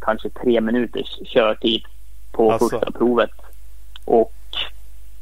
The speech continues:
Speaker 1: jag menar att man måste ju höra att någon ligger bakom för, tycker jag.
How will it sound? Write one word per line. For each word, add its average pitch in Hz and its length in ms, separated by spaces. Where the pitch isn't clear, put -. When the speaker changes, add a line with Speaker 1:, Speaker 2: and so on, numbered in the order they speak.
Speaker 1:
jag - 180
menar 110 240
att - 120
man 117 140
måste 120 280
ju 120 60
höra 127 320
att - 120
någon 113 160
ligger 110 200
bakom 107 320
för, 120 320
tycker - 220
jag. - 100